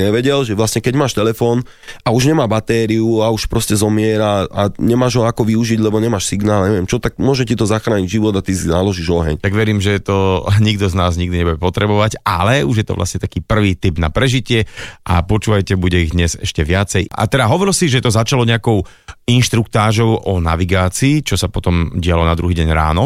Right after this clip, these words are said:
Speaker 1: Ráno bola napríklad rozcvička, ja som to nečakal.
Speaker 2: <laughs>
Speaker 1: Hej, akože, čo akože, však survival, ako čo tu chceme? Nacvičovať, cvičiť, posilovať. Ale oni hovorili, proste, ty to telo musíš udržiavať, tí vojaci musia proste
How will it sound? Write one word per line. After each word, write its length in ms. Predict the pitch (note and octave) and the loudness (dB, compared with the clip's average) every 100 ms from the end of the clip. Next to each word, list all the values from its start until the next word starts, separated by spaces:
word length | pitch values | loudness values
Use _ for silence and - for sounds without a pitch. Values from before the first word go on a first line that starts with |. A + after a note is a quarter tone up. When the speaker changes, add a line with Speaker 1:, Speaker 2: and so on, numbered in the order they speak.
| E3 | 0
Speaker 1:
Ráno 340 | - E3 G#3+ | 0 0 0
bola 240 | F#3+ F#3 E3+ | 0 0 0
napríklad 360 | E3 E3+ E3 | 0 0 0
rozcvička, 500 | D3+ C#3+ C#3+ C3+ - | 0 0 -2 -4 0
ja 120 | A2+ A#2 | 0 0
som 120 | A#2 | -2
to 100 | A2+ | 0
nečakal. 540 | G2+ - - C3 D3 - - | -2 -2 -2 -2 -2 -4 -4
Speaker 2:
<laughs> 80 | G3+ | 0
Speaker 1:
Hej, 420 | E3+ D3+ A#2+ B2+ | 0 2 2 0
akože, 300 | A#2+ B2 A#2+ A2+ G#2+ F2+ - - | -2 0 0 2 0 -4 -10 -4
čo 180 | G2+ | 0
akože, 300 | G2 - F#2+ | 0 0 -4
však 160 | F2+ F2 - _ _ | -2 -6 -8 _ _
survival, 540 | - G2+ G#2+ G#2 G2 | -2 2 2 2 0
ako 140 | F#2 G2 | -2 -4
čo 140 | G#2 | -2
tu 100 | G#2 | -4
chceme? 300 | G#2+ F#2+ F#2 - _ | -2 -2 -2 -4 _
Nacvičovať, 520 | - G2 G2 G2 G#2+ G2 | -4 -2 -2 0 0 0
cvičiť, 320 | A2 G2 F#2+ - _ - - | -2 -2 -4 -6 _ -20 -6
posilovať. 600 | - A2+ A#2+ G2+ F#2+ - _ _ _ _ - | -2 0 2 2 0 -4 _ _ _ _ -4
Ale 220 | A2+ B2 | 0 2
oni 260 | C#3 C#3+ C#3+ | 2 2 2
hovorili, 440 | C#3 C#3+ C#3 C3 | 2 2 0 0
proste, 320 | - B2+ - | -2 -4 -2
ty 120 | B2 | -4
to 120 | A#2+ B2 | -2 -2
telo 240 | B2 A#2+ | 0 0
musíš 360 | A2+ A2+ A2 G#2+ | 0 -2 -2 -2
udržiavať, 480 | G#2+ A2 A2+ A2 G2+ | 0 0 2 2 0
tí 100 | G2+ | -2
vojaci 300 | G#2 G#2 G2+ | -2 -2 0
musia 300 | G#2+ G2+ G2 | 0 0 -2
proste 400 | - - - | -2 -4 -2